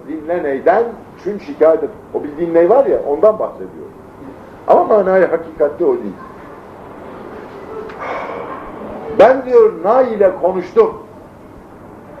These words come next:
Kamışlıkta dururdu. Dikkat edilirse," aslanım otur bir yere.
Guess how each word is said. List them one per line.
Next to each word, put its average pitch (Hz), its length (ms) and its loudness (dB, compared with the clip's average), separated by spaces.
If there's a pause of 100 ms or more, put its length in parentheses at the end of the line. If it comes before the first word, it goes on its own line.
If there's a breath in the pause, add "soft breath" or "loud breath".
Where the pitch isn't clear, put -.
(160)
Kamışlıkta 185 640 2
dururdu. 175 360 -4 (1500)
Dikkat 202 280 4
edilirse," 208 640 2 (920)
aslanım 214 320 4
otur 208 240 -2
bir 160 60 -2
yere. 104 180 2